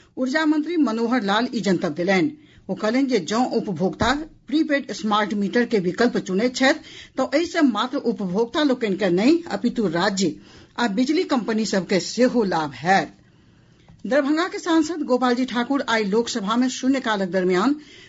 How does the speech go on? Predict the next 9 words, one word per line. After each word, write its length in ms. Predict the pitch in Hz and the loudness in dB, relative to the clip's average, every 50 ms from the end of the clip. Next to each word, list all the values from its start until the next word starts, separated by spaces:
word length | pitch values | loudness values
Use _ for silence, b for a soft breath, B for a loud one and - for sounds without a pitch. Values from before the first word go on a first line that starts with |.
| B B | B B
प्रस्तावित 520 | 277 285 285 - 311 302 302 320 370 - 330 - | -6 -6 -4 -2 -2 0 0 0 -2 -4 -2 -2
पशुपतिनाथ 680 | 262 254 254 294 294 277 254 247 240 233 226 220 240 214 | 0 0 2 0 0 0 0 0 0 0 0 0 -2 -4
धाम, 340 | 170 170 208 226 247 254 247 240 | -4 -4 -2 0 2 2 2 2
बैद्यनाथ 640 | 175 170 208 233 202 185 220 226 233 214 214 220 - 214 170 | 0 -2 -2 -2 0 0 0 0 2 2 0 -2 -2 -4 -6
धाम 340 | 175 175 202 214 233 233 | -4 0 0 0 0 0
हाई 260 | 180 165 202 226 247 233 233 | -2 -2 0 2 2 0 0
स्पीड 360 | 202 - - 233 233 214 196 | -4 -6 -2 0 0 0 0
कॉरिडोरक 600 | - 208 196 196 202 190 180 220 254 254 196 - B B B B B B B B 214 | 0 0 2 2 2 0 0 2 2 2 2 0 B B B B B B B B -4
निर्माण 400 | 226 269 294 294 294 294 311 | -2 0 2 2 2 2 0